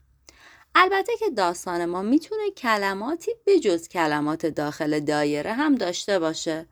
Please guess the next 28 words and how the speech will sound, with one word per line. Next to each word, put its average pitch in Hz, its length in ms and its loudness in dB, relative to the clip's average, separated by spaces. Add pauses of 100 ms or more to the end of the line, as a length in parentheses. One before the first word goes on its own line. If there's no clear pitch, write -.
(520)
ما 359 80 0
فقط 220 340 2
می‌خوایم 170 440 -10
از 151 180 -6
این 165 120 -2
کلمات 151 560 0 (300)
داخل 160 440 0
دایره 156 440 -4
ها 214 320 -10 (380)
به 277 60 0
عنوان 311 260 2
کلمات 226 520 0
کلیدی 185 640 -4
که - 140 -10
مسیر 160 680 -2
قصه 151 420 -4
ما 147 160 0
رو 147 80 -2
مشخص 151 640 -6
می‌کنن 165 540 -4
استفاده 156 580 -8
کنیم. 151 460 -8 (1700)
بچه‌ها 349 360 4
قصه‌شون 285 520 4
رو 277 280 2 (220)
تو 190 100 -10
ذهنشون 175 540 -4
میارن، 185 800 -2